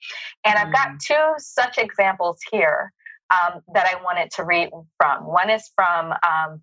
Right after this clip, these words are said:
Speaker 1: Food fifty-two and the other's from Subverse. I'll, I'll read the first one. Um, so this is called The Chicken Curry That Put My Broken Family Back Together Again.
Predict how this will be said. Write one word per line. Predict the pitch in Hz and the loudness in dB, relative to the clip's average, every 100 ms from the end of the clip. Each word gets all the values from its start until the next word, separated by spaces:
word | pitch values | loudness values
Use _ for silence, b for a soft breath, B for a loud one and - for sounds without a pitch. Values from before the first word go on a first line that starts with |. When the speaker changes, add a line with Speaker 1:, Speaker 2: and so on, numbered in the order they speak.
| - | -6
Speaker 1:
Food | 170 160 | -6 -4
fifty-two | 165 - 160 - 165 | -12 -10 -12 -6 -4
and | 160 160 | 0 2
the | 156 | 2
other's | 156 156 156 | 2 0 -2
from | - 151 151 | 0 0 -4
Subverse. | 156 160 151 - - 165 | -2 -2 2 0 0 -2
I'll, | - 208 214 - | 0 2 2 2
I'll | 202 214 | 0 0
read | 214 202 | -4 -6
the | 196 | -6
first | 165 170 - | -8 -8 -4
one. | 147 160 _ _ B _ _ _ _ _ _ _ _ | -4 -4 _ _ B _ _ _ _ _ _ _ _
Um, | 185 180 156 151 165 _ _ _ - B B B B B B _ _ _ _ _ - | -2 2 0 -2 -12 _ _ _ -20 B B B B B B _ _ _ _ _ 0
so | 226 | 0
this | 240 254 | 0 0
is | 311 - | 0 0
called | - 247 226 214 214 196 | 0 2 2 -2 -4 0
The | 202 | 0
Chicken | 214 294 285 277 | 0 -2 -2 -2
Curry | 254 226 220 | 0 0 0
That | 202 - | -4 -2
Put | 214 | 0
My | 202 180 | 2 2
Broken | 190 190 190 | 0 0 -2
Family | 185 170 165 | -2 -2 -2
Back | 165 151 | -2 -2
Together | - 156 135 143 | -4 -2 0 -2
Again. | - - - | -2 -4 -4